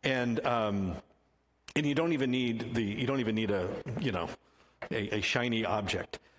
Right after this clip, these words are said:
I've had this also happen in a number of other times. I had this happen one time with a friend. We were skiing, and it got really bad, and we were kind of on the backside of the ski resort.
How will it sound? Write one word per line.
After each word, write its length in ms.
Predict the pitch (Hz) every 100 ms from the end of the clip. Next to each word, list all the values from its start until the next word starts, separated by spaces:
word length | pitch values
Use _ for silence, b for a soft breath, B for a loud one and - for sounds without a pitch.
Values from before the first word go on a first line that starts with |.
| B
I've 140 | - 196
had 140 | 220
this 160 | 240 -
also 380 | - 233 226
happen 300 | 180 170 175
in 60 | 156
a 60 | 147
number 340 | 156 160 151
of 80 | 139
other 220 | 139 135
times. 580 | - 135 131 90 - - - _ _ - B
I 80 | -
had 80 | 233
this 120 | 214
happen 260 | 196 - 165
one 140 | 180
time 260 | - 180 151
with 120 | 143
a 60 | 143
friend. 400 | - 202 185 139
We 100 | 160
were 80 |
skiing, 760 | 131 - - 180 196 160 156 156 B B -
and 180 | 156
it 220 | 143 131 120
got 200 | 147 143
really 480 | 135 151 190 170 151
bad, 520 | 160 170 143 104 107
and 160 | 135 139
we 100 | 156
were 160 | 147
kind 280 | 139 - 220
of 80 | 226
on 60 |
the 60 | 165
backside 760 | 113 156 147 143 - 143 139
of 80 | 135
the 80 | 110
ski 320 | - - 143
resort. 540 | 135 117 113 98 92